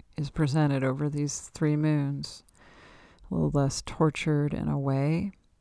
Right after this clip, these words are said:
<sighs> But I think that the truest answer is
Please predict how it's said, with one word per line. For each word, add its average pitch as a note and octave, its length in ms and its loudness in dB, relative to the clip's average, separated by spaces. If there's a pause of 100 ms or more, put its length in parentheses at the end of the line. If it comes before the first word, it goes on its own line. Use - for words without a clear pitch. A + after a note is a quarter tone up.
(1500)
<sighs> - 60 -10 (1800)
But D3+ 140 2
I D3+ 100 4
think D#3+ 320 -2
that D3+ 160 0
the D3+ 100 -2
truest G3 500 4
answer D3 540 2
is D3 320 -2